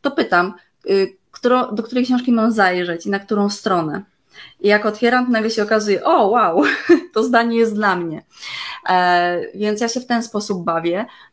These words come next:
Te procesy takie energetyczne, to są, no, znaczy to one tak, te, te energie, to one tak do nas mówią i ja w ostatni weekend szukałam kartki. Zapisywałam sobie różne notatki na takiej, e, wyrwanej kartce z zeszytu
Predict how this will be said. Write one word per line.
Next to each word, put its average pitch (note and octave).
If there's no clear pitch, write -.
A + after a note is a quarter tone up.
Te G3+
procesy A#3
takie G#3+
energetyczne, G3+
to G3+
są, G3
no, G3
znaczy G#3+
to G#3
one G3+
tak, A#3
te, -
te A3
energie, G#3+
to G#3+
one G3
tak A#3
do A3
nas G#3+
mówią F#3+
i G3+
ja G3+
w B3
ostatni G#3+
weekend G#3+
szukałam G#3+
kartki. E3+
Zapisywałam A3
sobie G#3
różne G#3
notatki G#3
na G#3+
takiej, F3+
e, F3
wyrwanej G3
kartce F#3
z E3+
zeszytu F#3